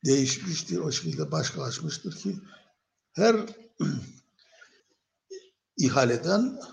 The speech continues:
mutlaka çıkar sağlayan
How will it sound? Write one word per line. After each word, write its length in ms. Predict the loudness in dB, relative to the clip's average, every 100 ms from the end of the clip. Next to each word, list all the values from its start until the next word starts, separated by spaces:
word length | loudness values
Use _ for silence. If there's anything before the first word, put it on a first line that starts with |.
| -8
mutlaka 720 | -6 -4 -6 -2 -2 -2 -2
çıkar 540 | 0 4 6 6 4 -6 -14 -20 -20 _ _ _ _ _ _
sağlayan 680 | -2 0 0 -2 -2 -2